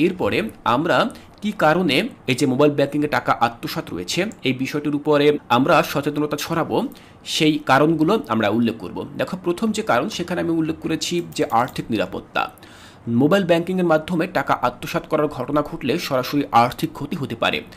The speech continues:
নাগরিকদের সচেতন না করলে তারা তাদের আর্থিক সম্পদ হারাতে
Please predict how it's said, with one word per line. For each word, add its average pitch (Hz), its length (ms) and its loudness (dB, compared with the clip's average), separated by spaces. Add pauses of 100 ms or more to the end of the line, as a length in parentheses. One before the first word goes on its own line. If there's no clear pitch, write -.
(520)
নাগরিকদের 151 540 2
সচেতন 151 340 -2 (120)
না 123 60 4 (100)
করলে 98 260 -2 (200)
তারা 135 200 -2
তাদের 139 180 -2 (180)
আর্থিক 120 240 -2 (100)
সম্পদ 131 300 -6
হারাতে 139 260 -2